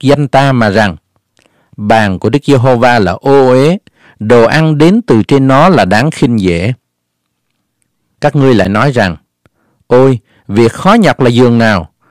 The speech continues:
rồi các ngươi khinh dễ nó. Đức Giê-hô-va vạn quân phán vậy. Các ngươi đem đến vật bị cướp,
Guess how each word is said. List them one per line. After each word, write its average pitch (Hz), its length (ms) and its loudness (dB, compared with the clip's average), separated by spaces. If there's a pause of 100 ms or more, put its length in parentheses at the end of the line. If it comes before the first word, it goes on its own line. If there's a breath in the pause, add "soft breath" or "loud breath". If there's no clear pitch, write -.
(100)
rồi 107 340 0
các 143 180 -2
ngươi 139 220 2
khinh 139 300 -2
dễ 98 240 0
nó. 120 300 -2 (760)
Đức 120 200 -2
Giê-hô-va 135 540 2
vạn 92 300 -4
quân 110 240 -2
phán 123 280 -2
vậy. 87 300 -4 (920)
Các 165 140 -2
ngươi 160 200 2
đem 143 220 2
đến 175 200 2
vật 120 260 -2
bị 104 160 -2
cướp, 196 360 0